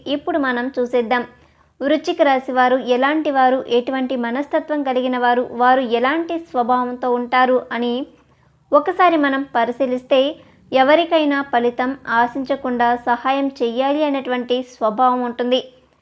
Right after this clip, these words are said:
అంతేకాదు ప్రతి విషయాన్ని కూడా స్వయంగా తెలుసుకొని తమకు తోచిన విధంగా ఎవరైనా సలహాలు ఇస్తే ఆ సలహాలు అస్సలు పాటించరు. వాళ్ళకి ఏది అనిపిస్తే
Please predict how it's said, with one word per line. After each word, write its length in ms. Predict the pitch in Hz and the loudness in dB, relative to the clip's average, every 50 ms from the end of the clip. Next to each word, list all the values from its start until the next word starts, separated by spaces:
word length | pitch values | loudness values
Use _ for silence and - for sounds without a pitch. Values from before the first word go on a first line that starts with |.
| _ _ _ _ - 240 | _ _ _ _ -2 0
అంతేకాదు 600 | 269 285 277 349 339 330 330 277 269 262 254 277 277 | 2 2 2 2 2 2 2 2 2 4 4 2 0
ప్రతి 380 | 277 - 233 240 240 240 294 285 | 0 0 0 0 0 0 -2 -4
విషయాన్ని 420 | 262 262 254 - 262 254 254 262 | -4 -4 -6 -6 -4 -4 -4 -4
కూడా 300 | 254 - 254 240 240 240 247 269 - | -4 -2 0 0 0 0 -2 -4 -8
స్వయంగా 580 | - - 269 269 269 285 302 311 302 302 294 294 | -8 -4 -2 2 2 2 2 2 0 0 0 0
తెలుసుకొని 580 | 294 262 240 247 240 - - 262 254 254 262 269 269 - - _ _ _ _ - | 0 -2 -2 -4 -4 -6 -4 -2 -2 -2 -2 -4 -6 -12 -20 _ _ _ _ 2
తమకు 320 | 285 285 302 349 339 381 | 4 4 4 2 0 -2
తోచిన 380 | 359 370 320 302 294 - 294 269 | 0 2 4 2 2 2 -2 -2
విధంగా 460 | 262 240 254 247 262 262 254 247 254 254 240 - - | 0 0 0 0 0 -2 0 0 0 0 0 -2 -2
ఎవరైనా 480 | 240 240 240 262 269 269 277 269 269 269 262 | -2 0 0 0 0 0 -2 -2 -4 -6 -6
సలహాలు 580 | - - 233 226 247 277 269 262 262 262 262 254 | -4 -2 -2 0 0 2 2 2 2 2 2 0
ఇస్తే 360 | 226 226 233 - - 254 254 247 269 277 - - _ _ - 240 | -4 -6 -8 -6 0 2 2 2 2 -2 -6 -18 _ _ -2 0
ఆ 100 | 254 269 | 0 2
సలహాలు 540 | 262 277 262 269 285 285 311 294 285 277 294 - - | 2 4 4 4 2 2 2 2 2 2 2 0 2
అస్సలు 380 | - 240 240 240 - 302 285 269 | 2 0 0 0 0 -2 -2 -2
పాటించరు. 640 | 269 262 240 233 233 247 240 233 262 254 240 247 214 - - _ _ _ _ - - | 0 2 2 2 0 -2 -4 -4 -2 -2 -2 -2 -4 -6 -12 _ _ _ _ -2 2
వాళ్ళకి 400 | 262 294 302 311 302 302 302 302 277 247 | 4 4 4 4 2 0 -2 -2 0 2
ఏది 300 | 247 247 269 285 269 320 | 4 4 4 4 2 0
అనిపిస్తే 540 | 311 302 294 285 294 294 285 285 _ - 294 | 0 0 -2 -2 -2 -4 -6 -4 _ 0 0